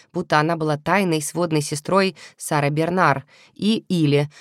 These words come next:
внучкой царя Николая Первого. Мисси стала главным элементом в мозаике Колетт. Она была такой,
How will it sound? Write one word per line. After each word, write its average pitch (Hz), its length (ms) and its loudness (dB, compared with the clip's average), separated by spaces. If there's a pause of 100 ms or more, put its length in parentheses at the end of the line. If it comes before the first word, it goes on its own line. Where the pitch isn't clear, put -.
внучкой 156 480 0
царя 151 280 0
Николая 143 440 0
Первого. 131 520 0 (600)
Мисси 208 320 2
стала 165 280 -2
главным 180 460 0
элементом 165 520 0
в 143 40 -4
мозаике 151 540 0
Колетт. 139 480 0 (340)
Она 196 240 2
была 196 220 0
такой, 240 480 0